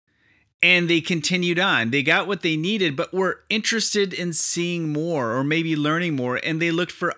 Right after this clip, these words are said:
other videos. Maybe that other video was one of your videos. Maybe it was somebody else's, but you and your video was part of the piece of the puzzle that led to that person staying on YouTube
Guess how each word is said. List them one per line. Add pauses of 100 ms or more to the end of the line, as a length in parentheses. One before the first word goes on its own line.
other
videos. (400)
Maybe
that
other
video
was
one
of
your
videos.
Maybe
it
was
somebody
else's, (260)
but
you (180)
and
your
video (460)
was
part (200)
of
the
piece
of
the
puzzle (400)
that
led
to
that
person
staying
on
YouTube